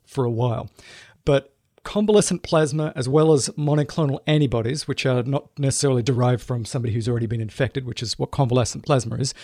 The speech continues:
You take a group of people who've had the disease, recovered from the disease, developed antibodies to the disease, and then you take their plasma and you give those antibodies to somebody who's sick.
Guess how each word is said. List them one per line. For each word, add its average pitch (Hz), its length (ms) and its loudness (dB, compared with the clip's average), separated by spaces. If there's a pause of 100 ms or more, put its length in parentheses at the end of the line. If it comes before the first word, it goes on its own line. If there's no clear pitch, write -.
(180)
You 139 60 -4
take 131 200 2
a 143 60 -2
group 123 180 0
of 131 80 -2
people - 220 -2
who've 113 140 -4
had 170 400 2
the 135 80 6
disease, 117 420 2 (180)
recovered 185 480 2
from 131 140 -2
the 120 80 -2
disease, 120 320 2
developed 135 480 0
antibodies 165 560 4
to 139 80 -2
the 117 100 0
disease, 120 380 2 (260)
and 147 80 2
then 143 120 4
you 131 80 4
take 180 220 2
their 151 100 6
plasma 139 360 2
and 127 80 0
you 117 100 0
give 156 260 2
those 147 220 4
antibodies 123 480 2
to 131 100 -4
somebody 120 260 0
who's 113 160 2
sick. - 260 0